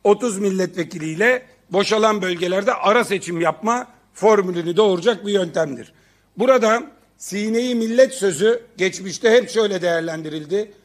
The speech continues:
Muhalefet partileri istifa etsin, mecburen genel seçim olacak. Örneğin bütün Cumhuriyet Halk Partisi milletvekilleri istifa etse yüz otuz beş milletvekilinin boşalttığı yerde seçim yapılacak.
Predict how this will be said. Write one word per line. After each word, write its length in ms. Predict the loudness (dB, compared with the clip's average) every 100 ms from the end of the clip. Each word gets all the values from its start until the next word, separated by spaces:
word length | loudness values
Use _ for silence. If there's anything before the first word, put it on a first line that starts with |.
| _ _
Muhalefet 560 | 0 4 4 4 2 2
partileri 500 | 0 0 -2 -2 -2
istifa 440 | -6 -2 2 4
etsin, 420 | 2 0 0 0 -6 _ _ _ _ _
mecburen 540 | 0 0 2 2 2
genel 260 | 4 4 4
seçim 360 | 0 -4 -6 -6
olacak. 440 | -2 -2 -2 -6 _ _ _ _ _
Örneğin 580 | 2 2 2 0 -2 -6 -12
bütün 280 | -6 -4 -4
Cumhuriyet 420 | -4 -2 -2 0
Halk 200 | -4 -2
Partisi 260 | -2 -2
milletvekilleri 720 | -4 -2 -4 -4 -8 -6 -6 -6
istifa 420 | -8 -4 0 2
etse 540 | 0 2 4 2 -2 -20 _ _ _ _ _ _ _ _ _
yüz 300 | -6 -4 -4 -2
otuz 460 | -2 0 -2 2
beş 320 | 4 4 2 -4
milletvekilinin 880 | -2 0 -2 -2 -4 -2 0 0 -2
boşalttığı 500 | -2 0 -2 -2 -4
yerde 440 | 2 2 2 0
seçim 340 | -4 -6 -8
yapılacak. 480 | -8 -8 -8 -6 -6